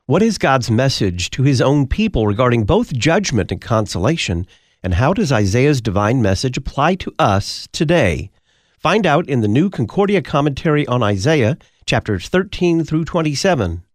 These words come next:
Learn more at issues E T C dot org or by calling Concordia Publishing House, one eight hundred three two five thirty forty. The Issues Etc. Book of the Month for February,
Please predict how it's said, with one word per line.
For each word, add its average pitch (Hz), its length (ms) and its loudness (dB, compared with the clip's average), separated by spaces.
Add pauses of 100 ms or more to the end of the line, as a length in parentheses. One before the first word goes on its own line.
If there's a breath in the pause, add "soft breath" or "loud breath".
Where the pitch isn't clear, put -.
(380 soft breath)
Learn 160 240 2
more 143 260 4
at 123 220 0
issues 143 400 -2
E 135 80 2
T 120 240 -4
C 123 220 -4
dot 95 260 0
org 165 460 0
or 120 100 2
by 98 160 0
calling 151 380 0
Concordia 127 500 0
Publishing 123 440 -2
House, 117 340 0 (380 soft breath)
one 107 200 0
eight 160 160 4
hundred 131 380 2
three 156 180 -2
two 147 220 -2
five 104 420 0
thirty 107 320 0
forty. 90 540 -4 (300 soft breath)
The 117 140 0
Issues 180 300 0
Etc. 139 480 2
Book 135 180 0
of 123 120 -4
the 117 60 2
Month 107 260 0
for 98 120 -6
February, 123 600 0